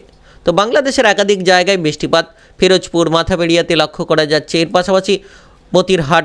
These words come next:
সেনবাগে লক্ষ্য করা যাচ্ছে। উপকূলবর্তী এলাকা যেমন সাতক্ষীরা, কুতুবদিয়া, থানচি, মহেশখালী, টেকনাফ উপকূলে, বিলাইছড়ি, রাজস্থলী, লংগদু, হাটহাজারী, চিটাগংয়ে বৃষ্টিপাত কিন্তু লক্ষ্য করা যাচ্ছে। অর্থাৎ দেখা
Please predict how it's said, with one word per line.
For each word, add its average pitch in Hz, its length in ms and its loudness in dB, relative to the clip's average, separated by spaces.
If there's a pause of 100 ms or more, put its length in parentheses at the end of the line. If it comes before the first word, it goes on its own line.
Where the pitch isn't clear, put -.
সেনবাগে 170 500 -2
লক্ষ্য 165 280 -6
করা 160 180 2
যাচ্ছে। 160 220 0
উপকূলবর্তী 240 720 0
এলাকা 160 260 2 (520)
যেমন 175 260 2 (100)
সাতক্ষীরা, 170 440 0 (120)
কুতুবদিয়া, 160 540 0 (140)
থানচি, 170 360 -4 (120)
মহেশখালী, 160 500 -2 (440)
টেকনাফ 180 320 0 (120)
উপকূলে, 165 320 2 (220)
বিলাইছড়ি, 165 480 0 (100)
রাজস্থলী, 160 580 -2 (920)
লংগদু, 165 520 0 (960)
হাটহাজারী, 170 560 0 (760)
চিটাগংয়ে 180 560 2
বৃষ্টিপাত 160 380 0 (100)
কিন্তু 151 220 0 (440)
লক্ষ্য 170 340 0
করা 147 240 2
যাচ্ছে। 151 240 0
অর্থাৎ 262 300 2
দেখা 226 160 2